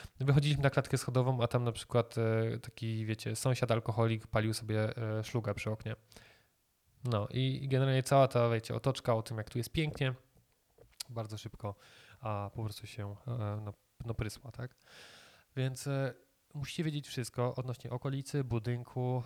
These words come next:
a, tego, jakie są problemy w okolicy, bo to też jest, no, wiem, że jesteście agentami nieruchomości, ale generalnie musicie mieć, e, wiedzę bardzo geopolityczną, <laughs> że tak powiem, na temat sprzedawanego, e, sprzedawanego towaru,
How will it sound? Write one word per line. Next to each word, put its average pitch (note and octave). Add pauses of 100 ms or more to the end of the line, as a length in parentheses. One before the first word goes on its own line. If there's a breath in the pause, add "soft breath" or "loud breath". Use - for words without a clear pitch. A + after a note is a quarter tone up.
a, A2
tego, A#2+
jakie A#2
są A#2+
problemy B2
w A#2
okolicy, A#2+
bo A#2
to -
też A2+
jest, - (160)
no, A#2+
wiem, C3
że B2
jesteście A2+
agentami A2+
nieruchomości, A2+
ale G#2+
generalnie A2
musicie A2
mieć, A2
e, G#2+ (120)
wiedzę A2
bardzo G#2
geopolityczną, G#2+
<laughs> -
że -
tak -
powiem, G#2+ (320 loud breath)
na A#2
temat G#2+
sprzedawanego, G#2 (180)
e, G#2
sprzedawanego G#2
towaru, G#2